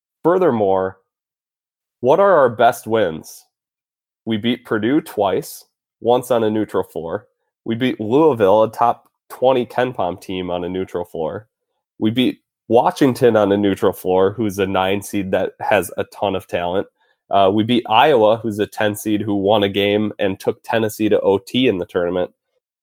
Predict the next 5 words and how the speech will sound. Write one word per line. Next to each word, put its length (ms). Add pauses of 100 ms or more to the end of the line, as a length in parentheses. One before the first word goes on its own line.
(320)
Wisconsin 640
beat 240
Michigan 480
at 120
home, 640